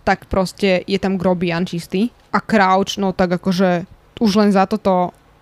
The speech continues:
tridsaťosem rokov v Azkabane natvrdo. A proste on dobre vie, čo sa tam stalo. A napriek tomu proste povie tomu škriatkovi, že jej dá oblečenie, aby zjavne sa išla upiť k smrti a proste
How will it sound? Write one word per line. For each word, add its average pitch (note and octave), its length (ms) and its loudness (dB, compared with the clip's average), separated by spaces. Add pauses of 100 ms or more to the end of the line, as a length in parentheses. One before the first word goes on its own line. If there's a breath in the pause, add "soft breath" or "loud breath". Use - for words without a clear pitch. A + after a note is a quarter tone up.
(600)
tridsaťosem G3+ 540 0
rokov F#3+ 300 2
v F3 80 2
Azkabane F3 400 0
natvrdo. F3 480 -2 (400)
A - 100 0
proste A3 460 0 (320 soft breath)
on A#3 160 0
dobre C4 360 2
vie, G3+ 140 2
čo G3+ 120 -4
sa G3 100 -4
tam G3+ 160 2
stalo. F3+ 440 -2 (180)
A A#3 100 0
napriek A#3+ 460 2
tomu F#3+ 420 -6 (240)
proste G#3+ 440 0
povie G#3 320 0
tomu G#3 260 2
škriatkovi, G3 560 -2
že G3+ 140 0
jej F#3 120 2
dá F#3 140 0
oblečenie, G3 640 -2 (220)
aby G3 240 0
zjavne G#3 600 2 (100)
sa - 200 -4
išla - 340 -2
upiť G#3+ 380 -2
k - 60 -10
smrti B3+ 520 0
a F#3+ 180 -4
proste F#3+ 520 -2